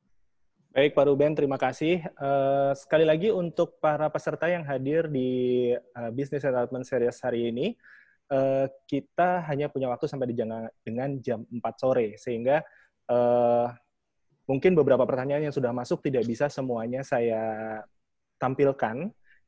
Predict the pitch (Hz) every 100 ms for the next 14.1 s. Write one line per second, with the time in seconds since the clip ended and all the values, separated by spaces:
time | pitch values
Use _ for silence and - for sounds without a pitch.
0 | - 123 127 135 131 131 139 127 110 127
1 | 151 120 120 131 143 180 190 190 190 127
2 | 127 165 - 139 135 131 139 135 139 147
3 | 110 120 117 127 120 123 120 120 147 156
4 | 127 123 - 151 _ - 120 120 117 127
5 | 127 123 131 165 139 120 113 117 127 147
6 | 151 _ - 127 123 120 117 101 - _
7 | _ _ _ _ 127 139 135 _ _ _
8 | _ _ _ - 160 147 147 143 143 151
9 | 147 151 160 139 120 127 123 113 120 202
10 | - _ 123 123 120 120 120 120 120 156
11 | 170 175 _ _ _ _ _ _ _ _
12 | - - _ _ - 131 147 165 180 175
13 | 185 160 143 147 143 135 131 139 147 175
14 | 196